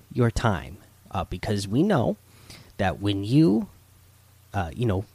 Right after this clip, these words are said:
make your pre-edit, s-, the, the, the squares that you pre-edited out are going to be clear so that you could see through them a little bit, uh, better, uh,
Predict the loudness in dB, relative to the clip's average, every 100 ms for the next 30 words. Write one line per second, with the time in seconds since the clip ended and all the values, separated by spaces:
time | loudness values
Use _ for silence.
0 | -10 0 0 6 4 4 -4 -2 0 2
1 | 2 2 -2 -20 -20 -20 -20 -20 -18 -8
2 | -8 -6 -4 0 0 0 -2 -2 0 0
3 | -2 -6 -18 -4 -2 0 4 6 6 4
4 | 2 -2 -2 -2 0 2 2 4 4 4
5 | 2 0 -6 -4 0 4 6 6 4 2
6 | 4 4 4 2 4 4 2 0 -4 0
7 | 2 2 2 2 2 0 -4 -4 -2 0
8 | -2 0 4 6 6 4 4 2 2 6
9 | 4 2 -20 -20 -20 _ -6 -2 -2 -4
10 | -10 -20 -20 -20 -20 -20 -20 -20 _ 6
11 | 6 8 4 2 -12 _ _ _ _ _
12 | _ _ _ _ -20 -20 -20 _ -12 -8
13 | -8 -10